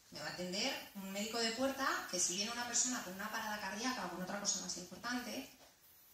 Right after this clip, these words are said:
le tienen que atender porque el hospital es para lo que es, para unas urgencias graves, no para unas anginas. El, el área de primaria, el swap, considero que es una parte súper importante,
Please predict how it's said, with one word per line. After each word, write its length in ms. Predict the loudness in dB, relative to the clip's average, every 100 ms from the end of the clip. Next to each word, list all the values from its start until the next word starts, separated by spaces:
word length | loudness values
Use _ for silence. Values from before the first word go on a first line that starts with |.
| -14 -10 -8
le 100 | -6
tienen 240 | -2 2 2
que 60 |
atender 440 | 2 2 2 2 0
porque 200 | -2 -2
el 60 |
hospital 360 | -2 -4 -4 -2
es 80 | -2
para 220 | -2 -2
lo 120 | -4
que 200 | -4 -2
es, 160 | 6 6
para 160 | 6 0
unas 220 | 0 0
urgencias 600 | -2 -2 0 2 2 0
graves, 580 | -2 0 0 2 2 8 8 8 4 0
no 140 | 2
para 240 | 4 4 4
unas 260 | 4 4
anginas. 680 | 2 0 -2 -2 -2 -4 -2
El, 340 | -2 -2 -2 -4
el 100 | -2
área 220 | 2 2
de 120 | 2
primaria, 440 | 0 0 0 0 0
el 60 |
swap, 320 | 0 2 2 0 -4 -12 -18 -12
considero 440 | 0 4 4 2 2
que 60 |
es 140 | 4 6
una 180 | 4
parte 340 | 4 2 2 4
súper 440 | 4 4 2 0
importante, 680 | -2 -4 -6 -6 -6 -8